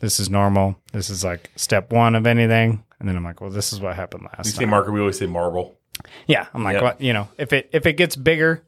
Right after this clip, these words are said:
Speaker 1: keep an eye on it." But, uh, other than that, like, we can blow this deal up. You can call somebody out. All they're gonna tell you is, "There's a crack here. It looks like it's settling." And then anything from there, you just kinda keep an eye on.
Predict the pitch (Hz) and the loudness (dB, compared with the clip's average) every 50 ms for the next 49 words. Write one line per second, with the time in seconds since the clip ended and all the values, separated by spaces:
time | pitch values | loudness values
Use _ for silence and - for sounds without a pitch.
0 | _ _ - - 127 - 113 101 98 95 92 90 85 87 90 - - - 123 127 | _ _ -6 -6 -4 -4 -4 -6 -6 -6 -6 -8 -8 -10 -14 -12 -2 0 2 2
1 | 127 - 143 139 135 143 135 135 139 147 151 160 - - - 120 110 104 - - | 2 2 0 0 0 2 0 2 2 2 2 0 0 -4 -4 -2 -2 -2 -4 -8
2 | _ _ _ _ _ _ _ _ - - 143 143 170 160 139 147 151 156 143 151 | _ _ _ _ _ _ _ _ -2 -2 0 2 2 0 2 4 4 4 4 2
3 | 139 123 - 143 151 151 151 151 156 156 - - 131 131 139 135 151 147 147 143 | -2 0 0 0 2 4 4 4 2 2 -2 -4 -2 -2 -2 2 2 2 0 0
4 | - 151 139 139 143 143 143 143 143 143 147 - - _ - - 120 117 127 120 | -2 -4 -2 0 0 2 2 2 4 2 2 0 -4 _ -2 0 2 2 2 2
5 | 120 123 120 120 117 - 139 123 123 127 123 117 113 101 110 107 101 92 98 - | 2 2 0 0 0 2 2 4 4 4 4 4 2 2 2 0 0 -2 -4 -2
6 | - 120 113 113 110 - - 117 113 113 110 - 107 104 104 - - 113 107 - | 0 2 2 2 2 0 0 2 2 2 0 -2 -2 -4 -4 -2 -2 -4 -4 -4
7 | 110 - - - 123 120 117 117 120 120 117 120 113 - - - 113 110 110 113 | -6 -4 0 0 0 0 0 0 0 0 0 -2 -4 -6 -10 -6 -4 0 2 2
8 | 110 107 107 107 - _ _ _ _ _ _ _ _ _ - - 131 135 139 139 | 2 2 2 -2 -6 _ _ _ _ _ _ _ _ _ -4 0 2 2 4 4
9 | 139 139 135 - 143 139 143 143 147 151 151 143 - _ _ _ _ - 123 123 | 2 2 0 0 0 2 2 4 4 4 4 2 0 _ _ _ _ -8 -6 -4
10 | 123 127 - - - 135 131 127 - 139 131 - 127 123 127 127 120 110 95 87 | -4 -4 -4 -2 -2 0 0 0 -2 -4 -2 -2 -2 0 0 0 0 0 -2 -4
11 | 87 90 | -6 -10